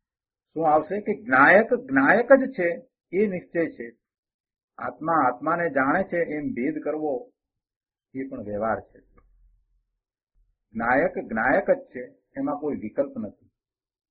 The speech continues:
એમાં બેપણું નથી, દ્વૈત નથી, એ નિશ્ચય છે. દ્રષ્ટિનો વિષય ચૈતન્ય મૂર્તિ પ્રભુ જ્ઞાયક જ્ઞાયક જ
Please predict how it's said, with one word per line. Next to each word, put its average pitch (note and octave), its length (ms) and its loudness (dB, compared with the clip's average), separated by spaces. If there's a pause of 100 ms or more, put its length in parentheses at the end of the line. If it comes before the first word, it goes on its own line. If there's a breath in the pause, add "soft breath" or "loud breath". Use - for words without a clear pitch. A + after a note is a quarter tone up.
(520)
એમાં C3+ 320 -2
બેપણું D#3+ 460 -4
નથી, D3 280 -12
દ્વૈત C#3 280 -6
નથી, - 360 -12 (840)
એ E3 120 -4
નિશ્ચય - 380 -6
છે. - 200 -20 (1700)
દ્રષ્ટિનો C#3 520 0
વિષય F#3 380 -2
ચૈતન્ય E3+ 380 -2
મૂર્તિ D#3+ 340 -6
પ્રભુ C#3+ 320 -6
જ્ઞાયક C3 460 0
જ્ઞાયક A#2+ 400 -2
જ E3+ 120 2